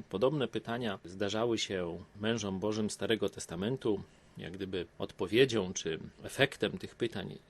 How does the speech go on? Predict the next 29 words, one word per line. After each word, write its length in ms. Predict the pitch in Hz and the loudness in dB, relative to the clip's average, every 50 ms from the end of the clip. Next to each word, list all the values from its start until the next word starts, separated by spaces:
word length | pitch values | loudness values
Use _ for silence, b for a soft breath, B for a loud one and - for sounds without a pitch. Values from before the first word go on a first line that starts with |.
| - - | -14 -12
są 460 | - - - 90 - - - - - - - - | -10 -8 -6 -6 -6 -6 -6 -8 -10 -12 -14 -8
psalmy. 520 | - - - 123 160 185 175 156 143 131 - - - - - - - - | -6 -2 0 0 2 0 0 -2 -4 -6 -8 -12 -20 -20 -20 -20 -18 -14
Dzisiejsze 400 | - - - - 127 117 - 113 | -12 -8 2 4 4 4 4 2
rozważanie 580 | 107 107 98 95 98 95 101 110 117 117 104 98 | 0 0 0 -2 -4 -4 -2 -2 -2 -2 -2 -2
chcę 220 | - - - 92 | -4 -8 -8 -4
oprzeć 420 | 98 107 - - - 101 - 98 95 | -4 -4 -2 -2 -4 -4 -4 -6 -8
na 220 | 95 92 92 90 92 - - - | -8 -8 -6 -8 -8 -10 -12 -10
psalmie 520 | - - 110 107 107 101 101 98 95 92 98 95 - - - - | -8 -4 -2 0 0 0 0 -2 -2 -2 -4 -6 -8 -12 -14 -10
Dawida, 520 | - 107 101 92 104 117 123 131 123 110 | -4 -4 -4 -2 -2 -2 2 4 2 2
psalmie 400 | - - - 110 107 110 104 101 | 2 -2 -2 -2 0 2 0 0
dwudziestym 680 | - - 117 104 95 101 95 - - - 90 92 95 92 - - - - - - | -2 -2 -4 -2 0 0 0 0 -2 -4 -2 -2 -2 -4 -6 -12 -20 -20 -14 -8
siódmym. 640 | - - - 143 117 95 85 - 80 - - - - - - - - - - - - - | -8 2 2 2 2 2 -4 -6 -6 -6 -8 -12 -14 -20 -20 -20 -20 -20 -20 -20 -18 -4
Tak 280 | - 113 113 - - 113 | -2 -2 -2 -2 -4 -4
on 180 | 110 107 107 - | -2 -2 -2 -4
opisuje 540 | - 107 - - 101 - - 113 110 104 98 | -4 -8 -6 -4 -6 -6 0 2 2 2 2
sytuację, 800 | - - 110 - - 107 101 98 104 - - - 104 95 98 95 - | 0 -2 -4 -4 -2 0 0 0 0 -2 -6 -4 -2 0 0 0 -2
w 80 | 120 107 | -4 -4
jakiej 280 | 104 92 - 104 101 90 | -4 -4 -2 -4 -2 -2
się 160 | - 104 95 | -2 -2 -2
znalazł. 520 | 90 87 98 87 82 78 73 - - - - - - - 117 | -4 -4 -4 -4 -4 -4 -4 -6 -8 -10 -10 -20 -20 -10 -6
„Gdy 180 | 117 113 127 127 | 4 4 6 6
nacierają 560 | 120 110 - - 110 110 127 151 156 143 117 | 6 2 2 2 4 4 6 6 6 6 6
na 140 | 117 120 151 | 4 4 2
mnie 240 | 160 160 147 135 | 2 2 2 2
złoczyńcy, 840 | 110 110 110 107 98 - - 131 143 151 147 - - 135 131 131 131 - - - | 2 4 4 4 6 6 4 2 4 0 -2 -2 2 4 4 4 4 0 -8 -4
aby 420 | 107 107 110 104 117 107 104 104 - | -4 -4 2 4 6 6 6 6 6
pożreć 640 | - 135 139 131 131 123 113 113 113 110 - - - - - - | 6 6 6 6 4 6 6 6 6 6 4 -6 -6 -10 -14 -2
ciało 380 | - - 156 127 117 107 101 92 | 2 4 4 4 4 4 2 0
moje”. 380 | 92 87 85 80 - 95 - | -2 -4 -4 -4 -4 -6 -6